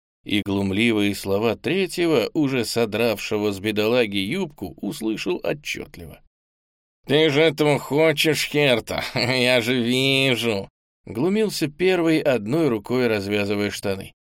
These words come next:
«Узнай, что такое настоящий мужчина!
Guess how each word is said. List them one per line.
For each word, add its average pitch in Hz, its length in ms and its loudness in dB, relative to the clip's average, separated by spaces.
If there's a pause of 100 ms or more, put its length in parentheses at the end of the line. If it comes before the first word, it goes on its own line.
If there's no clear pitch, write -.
(140)
«Узнай, 143 680 2
что 147 240 0
такое 143 440 2
настоящий 123 760 0
мужчина! 113 720 -2